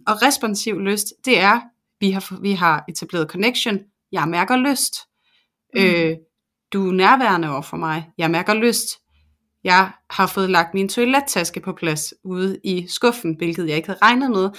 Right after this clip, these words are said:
Speaker 1: Jeg mærker lyst til at være tæt
Speaker 2: Ja.
Speaker 1: på dig. Eller der er en, der tager et initiativ, og især rigtig mange kvinder oplever responsiv lyst. Og så er det altså et problem, når vi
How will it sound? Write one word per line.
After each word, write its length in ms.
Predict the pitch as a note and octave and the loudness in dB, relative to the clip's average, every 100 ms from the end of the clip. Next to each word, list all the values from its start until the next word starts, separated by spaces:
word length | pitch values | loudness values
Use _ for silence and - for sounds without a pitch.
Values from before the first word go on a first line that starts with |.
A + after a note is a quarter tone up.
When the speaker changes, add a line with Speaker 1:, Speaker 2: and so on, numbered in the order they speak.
| - _ | -16 _
Speaker 1:
Jeg 120 | G3 | 0
mærker 280 | F#3 D#3+ E3+ | 2 0 -2
lyst 340 | D#3+ C#3+ - - - | -4 -4 -4 -6 -8
til 80 | - | -6
at 80 | D3 | -4
være 120 | D3 | -6
tæt 180 | - D3+ | -6 -8
Speaker 2:
Ja. 60 | F#3 | -8
Speaker 1:
på 60 | - | 0
dig. 300 | B3+ F#3 D3+ _ - - _ | 2 2 -2 _ -20 -20 _
Eller 280 | G#3 G3 F#3 | 0 2 0
der 120 | F#3 | 0
er 40 | F3 | 0
en, 160 | E3+ | 0
der 40 | F3+ | -4
tager 200 | - F3 | 0 0
et 40 | F#3 | 0
initiativ, 680 | F#3+ G#3+ G3+ - B3+ - - | -4 -6 -6 -4 -4 -4 -6
og 100 | F3 | -6
især 280 | F#3 A3+ F#3+ | -2 -2 -2
rigtig 260 | F#3 - | -4 -6
mange 240 | F3 F3 - - | -6 -6 -10 -6
kvinder 280 | B3+ C4 C#4 C#4 - _ - | -2 0 0 -2 -14 _ -2
oplever 540 | G#3 G#3+ G3 E3+ D3 D3 _ _ | -2 2 0 0 -2 -6 _ _
responsiv 680 | F#3+ F#3 E3 D#3 - D#3+ D#3 _ _ | -2 -2 -4 -4 -4 -4 -6 _ _
lyst. 360 | F3+ E3 D#3+ - - _ _ _ | -2 -2 -2 -8 -12 _ _ _
Og 80 | G3+ | -2
så 120 | C4+ | 2
er 40 | C4 | 2
det 60 | |
altså 160 | G#3+ G#3+ | 2 0
et 40 | |
problem, 380 | G3 G#3 A#3+ G3+ | -6 2 4 4
når 140 | F3+ | 0
vi 120 | F3 | -4